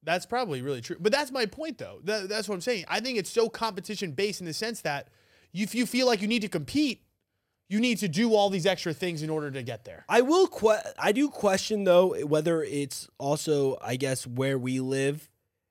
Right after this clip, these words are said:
Speaker 2: and, like, w-, what we see, because, okay, the media is usually, uh,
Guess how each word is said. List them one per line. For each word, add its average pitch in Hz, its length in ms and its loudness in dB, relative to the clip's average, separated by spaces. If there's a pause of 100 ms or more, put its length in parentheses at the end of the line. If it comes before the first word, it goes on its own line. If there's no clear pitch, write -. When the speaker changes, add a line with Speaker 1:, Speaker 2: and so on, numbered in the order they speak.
(100)
Speaker 2:
and, 139 180 0
like, 127 240 0
w-, 123 240 -10
what 127 440 -2
we 131 120 0
see, 135 420 -2
because, 147 300 -4
okay, 139 240 -2
the 117 140 -4
media 185 340 0
is 151 140 0
usually, 135 520 0
uh, 117 440 -4